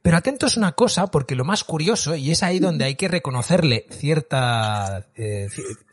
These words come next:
cierta maestría, es que yendo a Televisión Española consiguió muy buena audiencia. Es decir, la audiencia que ella había conseguido, eh, haciendo lo que hacía era entre meses para dar entrada a series de animación,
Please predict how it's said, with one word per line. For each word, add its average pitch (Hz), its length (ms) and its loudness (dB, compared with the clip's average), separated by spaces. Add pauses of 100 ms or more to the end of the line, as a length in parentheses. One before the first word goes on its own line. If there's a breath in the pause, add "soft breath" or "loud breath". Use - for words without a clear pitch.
(140)
cierta 160 320 0
maestría, 151 640 0 (400 loud breath)
es 170 160 2
que 254 160 2
yendo 202 480 2
a 120 100 4
Televisión 135 360 2
Española 202 400 2
consiguió 190 500 2
muy 226 180 4
buena 233 260 4
audiencia. 202 500 2
Es 123 60 -2
decir, 135 260 0
la 143 140 4
audiencia 220 440 2
que 208 120 4
ella 202 160 4
había 190 180 6
conseguido, 156 760 0 (380 soft breath)
eh, 127 480 -2
haciendo 131 720 0
lo 120 180 -2
que - 80 0
hacía 165 220 2
era 165 100 2
entre 156 240 -2
meses 135 380 -2
para 117 480 0 (400 soft breath)
dar 160 340 0
entrada 156 720 0 (360)
a 123 320 0
series 165 440 -2
de 104 80 -2
animación, 131 560 -4